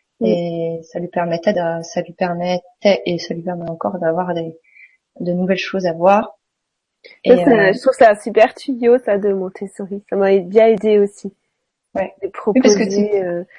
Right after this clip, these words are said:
Speaker 1: par exemple, sur une table, si tu mets juste trois jouets, bah, c'est sûr qu'ils vont avoir un succès, euh, incroyable, alors que si tu l'entasses dans des étagères, bah, ça reste là, ça sert à rien.
Speaker 2: Ouais,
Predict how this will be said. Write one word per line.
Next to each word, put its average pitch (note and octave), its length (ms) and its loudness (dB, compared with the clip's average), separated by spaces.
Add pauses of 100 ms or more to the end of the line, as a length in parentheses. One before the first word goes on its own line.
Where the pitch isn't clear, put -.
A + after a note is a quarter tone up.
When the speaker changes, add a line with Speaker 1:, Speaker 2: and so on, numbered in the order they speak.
(120)
Speaker 1:
par G#3 120 8
exemple, G3+ 120 2
sur G#3 160 6
une F#3+ 160 8
table, B3 240 4
si - 80 -20
tu G#3+ 80 0
mets G3 140 8
juste A#3+ 400 2
trois A3+ 300 4
jouets, B3 340 2
bah, G3+ 140 6
c'est G3+ 140 -8
sûr C4+ 120 6
qu'ils B3+ 160 -4
vont G#3 60 4
avoir G3 360 4
un G3+ 120 0
succès, G#3+ 600 0
euh, E3+ 300 -2 (720)
incroyable, G#3 440 2
alors G3+ 200 4
que A3 140 -2
si F#3+ 120 -10
tu - 160 -8
l'entasses G3 580 0
dans G3 160 0
des F#3 360 0
étagères, G3 580 0
bah, F#3+ 120 -2
ça - 160 -10
reste E3+ 300 -8
là, F#3+ 180 -4 (120)
ça G3+ 80 -4
sert F#3 180 -6
à E3+ 140 -4
rien. F#3+ 260 -8 (760)
Speaker 2:
Ouais, G3 220 0